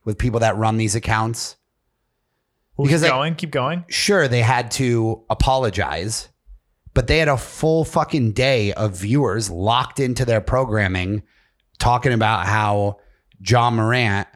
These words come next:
Speaker 1: thinks that Michael Jordan would be an average player, which is a hot topic to talk about for a full day.
Speaker 2: Yeah, but
Speaker 1: And then
Speaker 2: everyone
Speaker 1: the
Speaker 2: knew it
Speaker 1: next
Speaker 2: was
Speaker 1: day
Speaker 2: fake. Everyone knew that was not a real quote. Like, everyone was making fun of them that, like, as soon as it happened, it felt like.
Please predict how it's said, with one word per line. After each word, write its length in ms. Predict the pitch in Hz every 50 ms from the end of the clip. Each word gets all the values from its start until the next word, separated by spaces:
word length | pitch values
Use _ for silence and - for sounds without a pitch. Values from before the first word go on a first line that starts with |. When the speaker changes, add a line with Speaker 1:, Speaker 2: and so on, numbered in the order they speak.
| _ _ _ _ _
Speaker 1:
thinks 240 | - 120 117 104 -
that 180 | - 117 101 95
Michael 260 | 113 120 107 113 117
Jordan 300 | 107 113 123 127 120 110
would 80 | 107
be 100 | 95 107
an 80 | 101 101
average 480 | - - 113 123 120 104 113 104 - -
player, 340 | - 139 151 147 120 101
which 200 | 101 98 104 -
is 100 | 113 101
a 60 | 95 87
hot 340 | 80 - - 117 120 101 -
topic 400 | - - 123 135 - 117 101 -
to 80 | - 98
talk 240 | - 123 131 135 -
about 180 | 117 98 98 -
for 120 | 113 110
a 60 | 98
full 260 | - - 131 127 117
day. 400 | 101 - 131 156 139 104 104 107 - -
Speaker 2:
Yeah, 100 | 196 190
but 100 | 185 170
Speaker 1:
And 120 | - 170
then 80 | 180 196
Speaker 2:
everyone 20 |
Speaker 1:
the 60 | 185
Speaker 2:
knew 60 | 185
it 40 | 196
Speaker 1:
next 80 | 185 175
Speaker 2:
was 100 | 165 -
Speaker 1:
day 140 | 185 175 170
Speaker 2:
fake. 380 | 196 220 165 - - - - _ _ _ _ - - - _ _ _ - - - _ _ _ -
Everyone 360 | 143 175 185 208 226 208 175
knew 160 | 170 185 196
that 200 | 190 165 156 147
was 240 | 143 147 147 135 123
not 300 | 139 143 143 143 135 - -
a 80 | - 135
real 200 | 127 139 127 104
quote. 340 | - - - 135 127 - - _ _ _ -
Like, 100 | 135 143
everyone 200 | - 170 170 185
was 100 | 180 156
making 240 | 147 165 131 135 110
fun 140 | - 147 156
of 60 | 160
them 120 | 139 123
that, 180 | 117 113 113 -
like, 140 | 135 135 147
as 220 | - - 139 127
soon 180 | - - 165 165
as 100 | 143 117
it 60 | 104
happened, 340 | 90 120 160 180 - 95 92
it 60 | 87
felt 200 | - - 92 58
like. 240 | 64 85 87 -